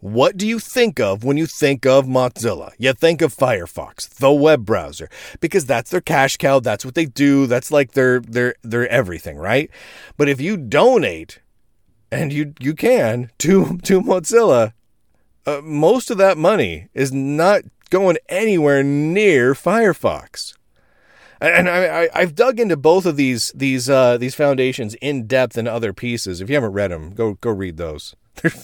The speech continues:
they're fantastic articles. <laughs> They're the best,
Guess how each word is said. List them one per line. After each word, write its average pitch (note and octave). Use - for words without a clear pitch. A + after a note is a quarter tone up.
they're D4
fantastic C#3
articles. F2
<laughs> -
They're E4
the D4+
best, B3